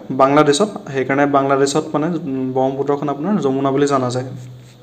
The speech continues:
Next question, হুইচ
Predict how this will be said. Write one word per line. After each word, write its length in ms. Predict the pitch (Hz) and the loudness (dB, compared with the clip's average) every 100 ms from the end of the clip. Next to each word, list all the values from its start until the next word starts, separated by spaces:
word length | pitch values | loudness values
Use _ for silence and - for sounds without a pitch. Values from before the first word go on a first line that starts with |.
| - - _ _ _ _ - - - - _ _ _ _ - | -20 -20 _ _ _ _ -20 -20 -20 -20 _ _ _ _ -2
Next 280 | 147 151 - | 0 2 2
question, 340 | 139 - 262 - - - - - - _ _ - | 2 2 -4 -6 -18 -20 -20 -20 -20 _ _ 4
হুইচ 200 | 185 185 | 6 6